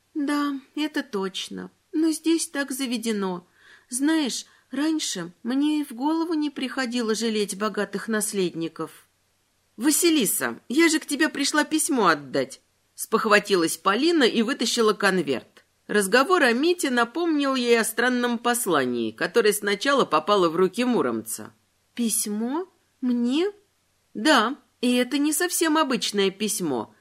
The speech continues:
Почтальон, Иван на сером волке, передал его Мите, но тот не смог распечатать конверт. И тут появились слова, говорящие о том, что Митя должен отдать это письмо мне. Когда же оно попало в мои руки,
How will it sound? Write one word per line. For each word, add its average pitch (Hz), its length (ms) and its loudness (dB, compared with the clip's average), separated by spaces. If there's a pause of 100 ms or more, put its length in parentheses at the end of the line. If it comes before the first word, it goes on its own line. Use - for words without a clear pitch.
(140)
Почтальон, 214 720 0 (220)
Иван 262 360 2
на 214 100 4
сером 247 400 0
волке, 127 480 -2 (220)
передал 233 380 2
его 302 280 0
Мите, 156 580 -2 (180)
но 269 180 -2
тот 381 260 -4
не 359 120 2
смог 226 320 0
распечатать 180 640 -4
конверт. 170 640 -2 (240)
И 208 100 -6
тут 359 280 0
появились 269 600 0
слова, 262 420 2
говорящие 175 680 2
о 175 60 2
том, 349 320 -2 (180)
что - 220 -4
Митя 233 400 2
должен 196 400 2
отдать 175 360 0
это 185 160 0
письмо 220 400 -2
мне. 165 480 0 (240)
Когда 277 360 0
же 240 100 0
оно 247 220 2
попало 233 420 2
в 208 80 -2
мои 330 320 2
руки, 131 460 0